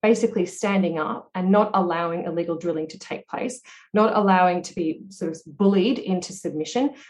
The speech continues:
but to push forward on these sorts of really positive policies. And we've o-, we've only got roadmaps,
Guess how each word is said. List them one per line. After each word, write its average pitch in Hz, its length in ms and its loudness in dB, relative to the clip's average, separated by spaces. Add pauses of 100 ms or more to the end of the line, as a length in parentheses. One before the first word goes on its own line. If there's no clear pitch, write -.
but 196 120 -2
to 208 100 -2
push 202 320 0
forward 208 300 2
on 196 140 4
these 185 220 0
sorts - 200 -8
of 175 80 -6
really 175 240 0
positive 175 520 -4 (100)
policies. 160 600 -4 (380)
And 196 200 4
we've 196 120 6
o-, 240 220 6
we've 220 160 4
only 240 160 6
got 185 180 0
roadmaps, 180 540 0